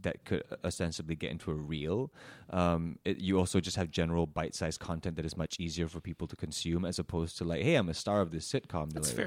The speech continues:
Speaker 2: You
Speaker 1: "What
Speaker 2: know, that's
Speaker 1: does,
Speaker 2: fair.
Speaker 1: what does that mean?"
Speaker 2: I'm just gonna put more time down and doing that. Yeah, and also, I mean, uh, finally, the, the, the show that I shot in, what was it, twenty twenty?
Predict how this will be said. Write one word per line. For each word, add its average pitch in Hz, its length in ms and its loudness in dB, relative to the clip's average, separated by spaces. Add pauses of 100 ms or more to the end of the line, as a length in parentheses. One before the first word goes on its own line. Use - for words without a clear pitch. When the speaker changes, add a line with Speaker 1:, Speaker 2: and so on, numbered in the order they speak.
Speaker 2:
You - 0 -
Speaker 1:
"What 120 100 -6
Speaker 2:
know, 170 60 2
that's 165 200 0
Speaker 1:
does, 120 80 0
Speaker 2:
fair. 107 120 -4
Speaker 1:
what 110 80 -2
does 87 80 -2
that 85 140 -2
mean?" 76 120 -4
Speaker 2:
I'm 170 80 -2
just 180 160 -2
gonna 135 100 -2
put 113 160 -4
more 101 240 -4 (800)
time 98 320 -6
down 95 200 -6
and 95 100 -6
doing 98 200 0
that. 95 160 -2
Yeah, 139 160 10 (220)
and 147 120 10
also, 175 240 8
I 139 80 8
mean, 127 200 10
uh, 110 220 10
finally, 135 380 10
the, 107 120 6 (120)
the, 113 160 10
the 120 160 10
show 139 240 12
that 123 100 6
I 113 40 2
shot 113 260 4
in, 107 200 -2
what 120 100 0
was 101 120 2
it, 87 100 -12
twenty 104 220 -6
twenty? 104 300 -6